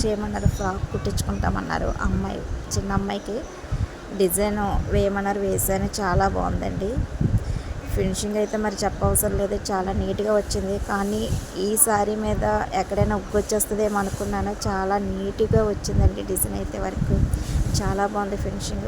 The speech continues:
కలర్ కాంబినేషన్ అయితే పింక్, గ్రీన్, గోల్డ్. హ్యాండ్స్ షార్ట్ హ్యాండ్స్ ఏమన్నారు, ఎల్బో హ్యాండ్ వద్దన్నారు. కానీ డిజైన్ మటుకు ఎక్సలెంట్, భలేగా ఉందండి. నాకు బాగా నచ్చేసింది డిజైన్ అయితే. ఎవరైనా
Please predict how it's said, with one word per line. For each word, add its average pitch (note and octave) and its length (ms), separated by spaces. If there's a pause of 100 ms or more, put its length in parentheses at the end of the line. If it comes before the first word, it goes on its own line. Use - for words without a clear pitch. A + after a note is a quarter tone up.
(160)
కలర్ F#3+ 300
కాంబినేషన్ G3+ 420
అయితే G#3 180 (140)
పింక్, F#3+ 320 (160)
గ్రీన్, F#3+ 320 (140)
గోల్డ్. F3+ 300 (680)
హ్యాండ్స్ F#3 420 (1160)
షార్ట్ F#3+ 340
హ్యాండ్స్ G3 340
ఏమన్నారు, F#3+ 560
ఎల్బో F#3+ 300
హ్యాండ్ G3 260
వద్దన్నారు. F#3+ 540 (760)
కానీ G3+ 300
డిజైన్ G3+ 240
మటుకు G3+ 240
ఎక్సలెంట్, F#3+ 440 (140)
భలేగా F#3 400
ఉందండి. G3 420
నాకు F#3 200
బాగా F3+ 240
నచ్చేసింది F#3 560 (100)
డిజైన్ F3 320
అయితే. E3+ 240 (880)
ఎవరైనా F#3 340